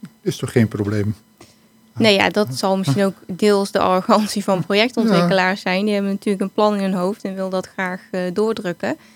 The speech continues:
Speaker 2: Ehm, ja, er zijn daar natuurlijk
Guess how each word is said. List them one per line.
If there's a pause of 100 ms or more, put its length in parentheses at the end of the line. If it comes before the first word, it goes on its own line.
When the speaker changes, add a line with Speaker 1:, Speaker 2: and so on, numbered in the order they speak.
(640)
Speaker 2:
Ehm,
ja,
er
zijn
daar
natuurlijk